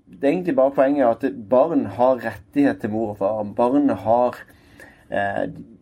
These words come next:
det er latterlig at vi skal frata de rettigheten til å vite hvem som er faren din sin, at ikke de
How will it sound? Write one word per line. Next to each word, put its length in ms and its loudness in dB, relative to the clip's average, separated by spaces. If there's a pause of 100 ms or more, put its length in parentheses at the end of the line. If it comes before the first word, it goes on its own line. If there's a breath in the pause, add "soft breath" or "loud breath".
(200)
det 120 2
er 160 2
latterlig 640 0
at 100 -4
vi 60 0
skal 160 -4
frata 480 0
de 80 -4
rettigheten 420 -2
til 80 0
å 40 -4
vite 300 -6
hvem 160 -2
som 200 -8
er 60 -4
faren 280 -2
din 100 -10
sin, 160 -10
at 140 -14
ikke 140 -6
de 160 0